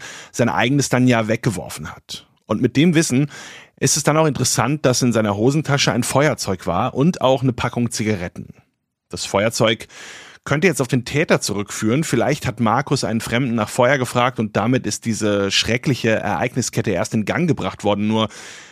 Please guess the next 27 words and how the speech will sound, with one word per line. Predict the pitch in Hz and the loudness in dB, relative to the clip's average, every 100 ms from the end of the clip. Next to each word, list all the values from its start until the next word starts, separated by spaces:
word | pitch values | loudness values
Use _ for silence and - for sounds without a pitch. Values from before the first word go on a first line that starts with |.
| - - | -18 -10
das | - | 0
Feuerzeug | 120 127 131 113 | 2 2 2 0
ist | 107 - - | 0 -4 -4
kein | - 107 | -2 0
personalisiertes, | 120 107 104 101 95 117 110 104 - - - | 0 0 0 -2 -2 -2 0 -2 -2 -6 -4
hochwertiges | - 147 - 120 113 113 110 | 2 2 2 0 0 -4 -2
oder | 104 | -4
besonderes | 101 104 135 185 156 147 | -2 0 2 2 2 2
Feuerzeug, | - 131 127 - 117 - | 4 4 4 2 0 0
sondern | 104 104 101 95 - - - | 0 0 0 -2 -10 -20 -8
ein | 101 | -4
billiges | 95 104 107 - | 0 0 0 -2
Massenprodukt. | 92 92 110 95 80 - - - - - - _ _ _ | -2 -2 -2 -4 -6 -10 -16 -20 -16 -16 -16 _ _ _
A | - 107 | 2 2
und | 104 104 - | 2 -2 -2
P | 107 104 - | 0 0 -2
steht | - 101 95 | -4 -4 -2
in | |
roten | 95 - 127 | -2 0 0
Buchstaben | 104 117 - 104 98 101 92 | -2 -2 0 0 2 0 -2
auf | - - | -6 -4
dem | 101 | -2
weißen | 95 90 101 98 | 0 -2 -2 -4
Plastikfeuerzeug. | 104 113 - - - 73 85 - 92 113 - - - - - - | -2 -4 -6 -4 -2 -2 -4 -2 0 0 0 -8 -14 -14 -14 -10
Attraktiv | - - 147 - 156 170 - | -4 0 0 0 2 2 2
und | 120 110 - | 0 0 -4
preiswert. | 95 85 98 - 71 - - | -2 0 0 -2 -6 -10 -16